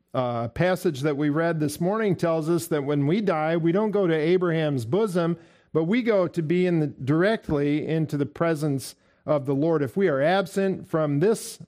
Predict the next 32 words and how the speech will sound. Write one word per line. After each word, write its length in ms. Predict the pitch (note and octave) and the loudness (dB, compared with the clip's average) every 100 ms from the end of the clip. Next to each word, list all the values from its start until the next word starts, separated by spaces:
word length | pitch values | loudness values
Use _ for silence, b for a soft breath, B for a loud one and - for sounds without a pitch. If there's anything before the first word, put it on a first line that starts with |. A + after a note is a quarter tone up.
| - | -4
body, 640 | D#3 F3 F3 F3 F3 E3 B B | 0 0 2 2 2 0 B B
we 220 | D#3+ F3+ | 0 2
are 260 | D3+ D3+ D3+ | 2 2 -2
present 760 | - F3+ E3+ C#3 D#3 D#3 - - _ | -4 -2 -2 0 -2 -2 -6 -20 _
with 360 | C#3 D3 C#3 - _ - | -2 0 0 -6 _ -4
the 120 | C3+ | -2
Lord, 380 | C3+ D#3+ C3 A2 | 0 0 -2 -2
and 100 | A#2+ | -2
the 60 | |
Lord 540 | B2 C#3+ E3 C3 D3 B2+ _ | 0 0 0 -2 -4 -8 _
is 200 | - B2 | -4 -2
in 160 | C#3+ C#3 | 0 2
heaven. 340 | F3+ F#3+ A2+ - | 0 0 -4 -8
He's 240 | B2+ C#3+ - | -2 -2 -2
not 280 | C#3 C3+ | -4 -2
in 120 | B2+ B2 | -4 -2
Abraham's 680 | B2+ C3 C3 C3+ C3+ B2+ | -2 -2 -2 -2 -4 -4
bosom. 440 | B2 D3 F3 A#3 D#3 | -2 -2 0 -2 0
We 100 | C3+ | 0
know 240 | C#3 D3+ | 0 -2
that 380 | C3+ - C#3 C#3 | -4 -6 -2 0
he 160 | D3+ | 2
is 240 | F3 D#3 B2+ | 0 0 0
in 220 | D#3+ D3+ b b b b b | 0 -2 b b b b b
heaven. 320 | A3+ E3+ D3+ | 0 2 2
We 100 | F#3 | 0
can 220 | F#3+ D3+ | 0 0
rest 320 | D3+ E3 D#3 | 2 0 0
assured 480 | D#3+ - G#3 F3+ C#3 | -4 -2 0 0 0
that 240 | C#3+ C#3+ - | 0 -2 -2
if 260 | C#3 B2+ | -4 -2
we 360 | D#3+ E3+ E3 | 2 2 2